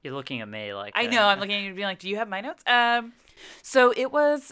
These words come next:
Speaker 2: a, uh, six-part podcast that I did with C B C Vancouver. It was hosted by Johanna Wagstaff, who is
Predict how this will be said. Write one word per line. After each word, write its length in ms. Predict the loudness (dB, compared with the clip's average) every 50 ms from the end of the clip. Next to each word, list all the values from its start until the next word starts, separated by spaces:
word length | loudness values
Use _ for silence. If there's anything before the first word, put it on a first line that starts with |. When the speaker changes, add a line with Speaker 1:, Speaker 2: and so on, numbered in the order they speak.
| -6 -4
Speaker 2:
a, 540 | -2 -2 0 0 -2 -2 -2 -2 -4 -4 -2
uh, 300 | -2 -2 0 0 -2 -4
six-part 440 | -6 -10 -12 -12 -10 -8 -8 -8 -6
podcast 600 | -6 -8 -8 -8 -8 -8 -8 -8 -10 -14 -14 -12
that 200 | -10 -10 -10 -10
I 120 | -12 -14
did 160 | -14 -14 -14 -14
with 100 | -16 -16
C 140 | -16 -16
B 80 | -16 -16
C 200 | -14 -14 -14 -12
Vancouver. 680 | -10 -10 -10 -12 -12 -12 -12 -12 -12 -10 -10 -10 -10 -10
It 100 | -10 -12
was 140 | -16 -16
hosted 320 | -14 -14 -14 -14 -16 -16 -14
by 260 | -14 -12 -12 -12 -14
Johanna 340 | -14 -14 -16 -14 -14 -14 -14
Wagstaff, 600 | -14 -14 -16 -16 -16 -14 -14 -14 -14 -16 -20 -20 -20
who 220 | -18 -18 -18 -18 -18 -18
is 440 | -20 -20 -20 -20 -20 -20 -20 -20